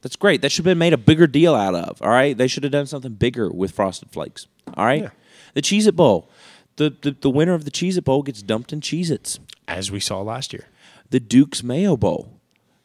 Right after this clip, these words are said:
Speaker 1: The Neil Brown got duked, or got dumped
Speaker 2: He
Speaker 1: with
Speaker 2: got duked.
Speaker 1: He got duked with Dukes,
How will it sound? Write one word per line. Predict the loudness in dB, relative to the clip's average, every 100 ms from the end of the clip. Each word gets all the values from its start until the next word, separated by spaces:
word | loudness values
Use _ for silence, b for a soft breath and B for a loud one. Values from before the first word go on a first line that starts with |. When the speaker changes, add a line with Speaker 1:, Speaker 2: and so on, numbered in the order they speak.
| _ _ _ _ -8
Speaker 1:
The | -8 -8
Neil | -16 -8 -6
Brown | -2 -2 -4
got | -6 -8 -8 -20 -12
duked, | 0 0 0 _ -20 -20 _ _ _ -8
or | -4 -2
got | -2 -2 -2
dumped | 0 0 -2 -12 -2
Speaker 2:
He | 0
Speaker 1:
with | 2
Speaker 2:
got | 2 2
duked. | 2 2 2 0 -4
Speaker 1:
He | 0
got | 0 0
duked | 4 4 4 0
with | 2
Dukes, | 6 6 4 -8